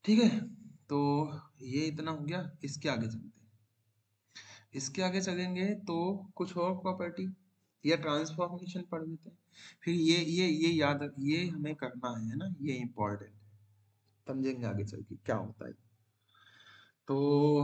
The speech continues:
अगर हम चलें इसके आगे, कुछ transformation पढ़ लेते हैं gamma function के, ठीक है।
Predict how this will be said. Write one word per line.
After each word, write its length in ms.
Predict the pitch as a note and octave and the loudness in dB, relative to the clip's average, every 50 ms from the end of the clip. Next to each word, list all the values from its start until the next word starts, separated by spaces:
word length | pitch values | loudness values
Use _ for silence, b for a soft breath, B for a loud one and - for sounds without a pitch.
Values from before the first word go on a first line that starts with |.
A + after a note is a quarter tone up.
| C#3+ B B B B B - - | 2 B B B B B -12 -12
अगर 280 | C3+ C3+ C3+ C#3+ D3 D3 | -8 -4 0 0 0 0
हम 260 | D#3 D#3 D#3 D#3 D#3 | 0 -2 -4 -4 -2
चलें 480 | - D3+ C#3 C#3 B2+ A2+ A2+ A2+ - - | 0 2 2 2 2 2 -2 -4 -4 -6
इसके 240 | C#3 C3+ - - D3+ | -6 -6 -4 -2 -2
आगे, 180 | B2 A2+ A2 A2 | 0 0 -2 -2
कुछ 320 | A2+ - F3 F#3 - - - | -2 -2 -2 -2 -2 -4 -2
transformation 880 | D3 C#3 C3+ C#3 C#3+ C#3+ - - E3 D#3 D#3+ D#3+ D#3 D#3 D#3 - D3+ C#3 - | 0 2 2 2 0 -2 0 2 2 2 2 2 0 -2 -2 -2 -4 -4 -4
पढ़ 160 | - A2+ A2+ A#2 | -6 -6 -6 -6
लेते 260 | - - - - A2+ | -8 -8 -10 -12 -12
हैं 120 | A#2 A2+ | -8 -6
gamma 220 | G#2+ F#2+ F#2+ F#2+ F#2+ | -4 -4 -4 -6 -8
function 360 | - - _ - - - - - _ | -12 -14 _ -20 -20 -20 -20 -20 _
के, 60 | - - - _ _ _ _ _ _ _ _ _ - | -20 -20 -20 _ _ _ _ _ _ _ _ _ -10
ठीक 200 | C3+ A#2+ - G3 | -10 -8 -6 -6
है। 160 | F#3+ F#3+ | -8 -8